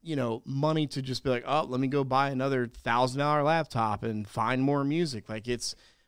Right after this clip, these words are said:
you know, that was a scary time. So that's the only time I've really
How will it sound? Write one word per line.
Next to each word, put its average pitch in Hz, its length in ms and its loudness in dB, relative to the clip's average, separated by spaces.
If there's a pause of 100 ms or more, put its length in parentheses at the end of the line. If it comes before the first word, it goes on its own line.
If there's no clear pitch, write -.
(140)
you 175 140 -4
know, 143 100 2
that 143 220 0
was 165 180 -2
a 156 80 -2
scary 151 380 -2
time. 131 320 0
So 120 160 -4
that's 139 240 2
the 180 120 0
only 170 220 4
time 175 240 -2
I've 135 160 0
really 143 500 2